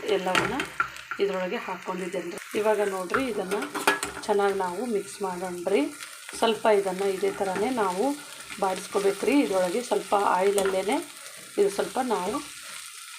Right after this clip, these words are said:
ಸ್ವಲ್ಪ ಹಾಗೇನೆ ಬಾಡಿಸ್ಕೋಬೇಕಾಗತ್ತೆ ರೀ. ಇವಾಗ ನೋಡ್ರಿ, ಸ್ವಲ್ಪನೇ ರುಚಿಗೆ ತಕ್ಕಷ್ಟು ಉಪ್ಪನ್ನು ಹಾಕ್ತಾಯಿದ್ದೀನಿ ರೀ, ಸ್ವಲ್ಪನೇ ಅರಿಶಿಣನ ಹಾಕ್ತಾಯಿದ್ದೀನಿ ರೀ. ಇದು ಎಲೆಕೋಸು ಕ್ಯಾಬೇಜ್ ನೋಡ್ರಿ, ತಾನೇ ನೀರು ಬಿಟ್ಕೊಳತ್ತೆ ರೀ. ಇದು ನೀರೇನು ಹಾಕೋದಿಲ್ಲ.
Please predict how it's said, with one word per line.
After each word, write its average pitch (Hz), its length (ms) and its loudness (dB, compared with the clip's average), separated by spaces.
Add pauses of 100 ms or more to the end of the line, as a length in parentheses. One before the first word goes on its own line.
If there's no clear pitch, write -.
(100)
ಸ್ವಲ್ಪ 196 180 0 (160)
ಹಾಗೇನೆ 208 680 2
ಬಾಡಿಸ್ಕೋಬೇಕಾಗತ್ತೆ 180 1000 0
ರೀ. 285 80 6 (1080)
ಇವಾಗ 208 200 6 (120)
ನೋಡ್ರಿ, 196 220 0 (100)
ಸ್ವಲ್ಪನೇ 190 400 0 (180)
ರುಚಿಗೆ 190 340 -4
ತಕ್ಕಷ್ಟು - 380 -2
ಉಪ್ಪನ್ನು 190 320 0 (100)
ಹಾಕ್ತಾಯಿದ್ದೀನಿ 185 720 -2
ರೀ, 269 80 4 (640)
ಸ್ವಲ್ಪನೇ 196 400 2
ಅರಿಶಿಣನ 190 560 0
ಹಾಕ್ತಾಯಿದ್ದೀನಿ 175 540 -4
ರೀ. 262 60 -2 (480)
ಇದು 208 140 4 (120)
ಎಲೆಕೋಸು 202 460 2 (200)
ಕ್ಯಾಬೇಜ್ 190 440 0
ನೋಡ್ರಿ, 190 260 -2 (500)
ತಾನೇ 208 240 4
ನೀರು 202 280 8
ಬಿಟ್ಕೊಳತ್ತೆ 196 540 2
ರೀ. 220 60 2 (140)
ಇದು 190 100 2 (100)
ನೀರೇನು 202 360 6
ಹಾಕೋದಿಲ್ಲ. 190 460 2